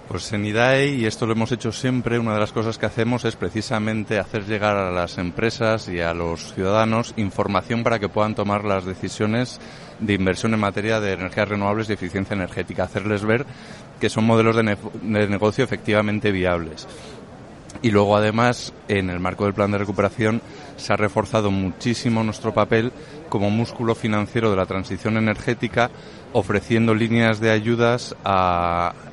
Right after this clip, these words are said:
principalmente, tanto a empresas como a ciudadanos, dependiendo de las temáticas. Porque, por ejemplo, tenemos líneas de ayudas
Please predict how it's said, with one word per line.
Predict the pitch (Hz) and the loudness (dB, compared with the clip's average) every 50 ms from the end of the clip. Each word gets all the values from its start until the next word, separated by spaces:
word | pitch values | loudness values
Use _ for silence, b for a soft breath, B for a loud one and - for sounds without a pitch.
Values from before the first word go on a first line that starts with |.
| - | -6
principalmente, | - 110 95 98 90 101 104 101 101 98 - 98 | -6 -4 -4 0 2 2 2 2 2 0 0 0
tanto | 92 98 98 95 98 | 0 2 2 2 2
a | |
empresas | 95 98 - 143 156 - - 185 190 190 - - - | 2 2 2 0 2 4 2 2 2 2 -4 -10 -4
como | - 127 113 107 | -2 2 2 2
a | 101 | 4
ciudadanos, | - 117 104 101 101 98 95 90 | 4 4 6 6 6 4 2 0
dependiendo | 90 98 - 101 98 104 107 113 120 120 117 113 | -2 -2 -2 -2 -2 -2 -2 0 2 2 2 2
de | 113 104 | 4 4
las | 101 95 - - | 4 2 2 0
temáticas. | 104 92 92 92 87 - 90 - 87 85 - | -2 -2 0 -2 -2 -4 -6 -10 -10 -12 -8
Porque, | - 95 92 95 | -8 -6 -6 -4
por | 82 90 | -4 -6
ejemplo, | 95 - 110 104 92 101 90 | -6 -4 -4 -2 -2 -2 -2
tenemos | 104 101 104 107 107 101 | 0 0 0 0 2 2
líneas | 113 110 110 107 104 101 | 2 2 4 2 4 4
de | 104 | 4
ayudas | 107 113 117 104 95 87 - - | 4 4 4 4 2 0 0 -6